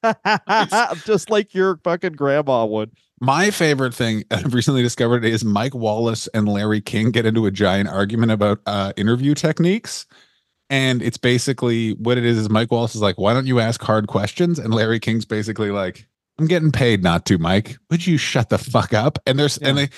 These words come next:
Speaker 2: it's the weirdest interview because Mike Wallace is sat in this chair and Larry King is la-, is laid horizontally on a sofa. And it's the only time I've seen Larry King not look like he was dying. And Larry King is asked about his many wives, and he goes,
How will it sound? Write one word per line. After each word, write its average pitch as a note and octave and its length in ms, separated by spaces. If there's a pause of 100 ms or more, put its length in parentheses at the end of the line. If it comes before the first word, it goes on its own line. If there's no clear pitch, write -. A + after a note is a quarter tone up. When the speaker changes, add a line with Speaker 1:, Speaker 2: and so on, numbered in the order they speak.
(260)
Speaker 2:
it's D3 120
the E3+ 80
weirdest G3 220
interview F3 200
because C#3+ 140
Mike C3 260
Wallace D#3 300
is B2+ 80
sat C3+ 240
in B2+ 80
this D3 180
chair C#3 280
and B2 140
Larry C#3+ 420
King C#3+ 340
is B2 180
la-, B2 560
is C3 160
laid D#3 680
horizontally D#3 880
on D3+ 120
a B2+ 80
sofa. F#3 600 (440)
And D#3+ 120
it's E3+ 100
the F3+ 140
only G3+ 260
time G3+ 300
I've F3 140
seen D#3 220
Larry C3+ 300
King C#3+ 300
not A#2+ 220
look B2+ 360 (360)
like C#3 360
he D3 220
was B2 260
dying. F#2 540 (320)
And C#3 160
Larry F#3+ 240
King F3+ 220
is D#3 100
asked A#2+ 340
about A#2+ 200
his B2 120
many A2 320
wives, A2+ 440
and B2 120
he A#2+ 60
goes, B2 240